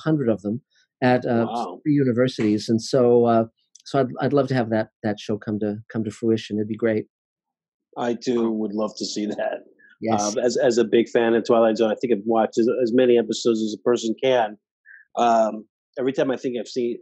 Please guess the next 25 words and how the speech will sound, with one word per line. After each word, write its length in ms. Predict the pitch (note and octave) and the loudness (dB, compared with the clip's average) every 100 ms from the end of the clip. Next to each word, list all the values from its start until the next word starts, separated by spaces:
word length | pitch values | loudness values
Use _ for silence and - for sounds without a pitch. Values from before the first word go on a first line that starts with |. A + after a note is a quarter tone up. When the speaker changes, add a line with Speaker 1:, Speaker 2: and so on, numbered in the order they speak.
| - | -6
Speaker 2:
every 140 | C3+ D3 | -4 0
time 160 | D3+ | 0
I 80 | B2 | 0
say 200 | - C#3+ | 0 -2
I've 100 | A#2+ | 0
watched 340 | A#2 A#2+ A#2 - | -2 -4 -6 -8
all 180 | B2 A2+ | -8 -4
the 120 | A#2 | -6
episodes, 520 | G#2 - A2+ G#2 F#2+ | -8 -12 -12 -12 -10
some, 280 | - A2+ A2+ - | -6 -6 -8 -14
somehow 420 | A2+ A2+ A2 G#2+ | -12 -10 -8 -8
a 60 | |
new 200 | G2+ G#2+ G2 | -6 -4 -4
episode 360 | G2 - F2+ - | -8 -12 -12 -12
pops 260 | F#2+ - - | -14 -12 -12
up. 100 | F2+ - | -12 -12
So 220 | - F#2 | -6 -4
I, 140 | F#2 F2 _ _ _ _ _ | -4 -8 _ _ _ _ _
I 60 | B2+ | 2
Speaker 1:
Yeah. 100 | A2+ | 2
Speaker 2:
don't 120 | G#2+ | 2
say 200 | - G#2+ | 0 -2
that 260 | G2+ G2 F#2+ | -2 -4 -4
anymore, 400 | G2 G2 F#2+ G2 - | -6 -6 -6 -8 -8
but, 200 | G#2+ | -6